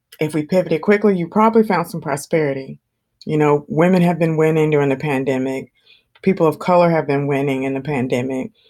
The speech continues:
Latinx folks, African American, and everybody has been winning who wanted to win. If you're not winning, then let's talk about it. Let's figure out how we can get you there.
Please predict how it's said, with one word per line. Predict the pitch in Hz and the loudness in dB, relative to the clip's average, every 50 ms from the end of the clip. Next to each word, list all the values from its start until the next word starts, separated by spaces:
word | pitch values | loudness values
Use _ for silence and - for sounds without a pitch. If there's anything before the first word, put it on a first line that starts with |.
| _ _ _ - - | _ _ _ -4 0
Latinx | 156 151 139 135 139 139 156 170 180 165 - - - - | 2 2 2 2 2 2 2 2 2 2 0 -4 -6 0
folks, | 165 143 127 110 - - - - | 2 4 4 2 2 -2 -6 -2
African | 139 147 156 151 - - 151 151 | 0 0 0 0 -2 -4 -4 -2
American, | 156 170 175 175 170 170 160 - 143 127 117 - | -2 0 0 2 2 0 0 -2 -4 -4 -4 -4
and | - 170 - - | -4 -6 -4 0
everybody | - 185 196 196 214 208 196 190 185 175 175 175 175 175 | 2 2 4 6 6 4 6 4 4 4 4 2 2 0
has | 175 156 151 | -2 -4 -4
been | 151 160 151 147 | -4 -2 -2 -2
winning | 147 156 156 156 151 | -2 -2 -2 -2 -4
who | 156 151 | -4 -8
wanted | 151 143 143 143 139 139 135 135 | -6 -4 -2 -2 -2 -2 -4 -6
to | - 139 | -8 -6
win. | 143 147 139 135 127 - - - - _ _ _ _ _ _ _ _ _ _ _ _ _ _ _ _ - _ _ | -4 -4 -4 -4 -6 -8 -10 -12 -16 _ _ _ _ _ _ _ _ _ _ _ _ _ _ _ _ -20 _ _
If | 147 151 151 | -4 -2 2
you're | 165 151 156 | 2 2 4
not | 156 165 180 185 180 | 4 4 4 4 4
winning, | 175 175 170 165 165 165 170 180 190 - _ _ _ _ _ _ _ _ _ _ _ _ _ _ _ _ _ _ _ _ _ _ | 2 0 0 0 -2 -4 -6 -8 -10 -14 _ _ _ _ _ _ _ _ _ _ _ _ _ _ _ _ _ _ _ _ _ _
then | 160 156 156 | -2 0 2
let's | 156 151 151 | 2 0 0
talk | - 165 160 147 151 | -4 -4 -4 -4 -4
about | 151 147 151 143 151 170 | -2 -2 0 0 0 -2
it. | 175 165 | -2 -2
Let's | 156 147 143 - | -4 -4 -6 -4
figure | - 165 160 156 151 | -4 -2 -2 0 0
out | 143 151 156 | -2 -2 -2
how | 151 143 | -2 -4
we | 147 143 | -4 -4
can | 139 147 135 | -6 -6 -4
get | 139 160 156 - - | -4 -6 -6 -4 -6
you | 147 | -4
there. | 135 135 135 131 131 131 139 | -4 -4 -4 -6 -8 -10 -12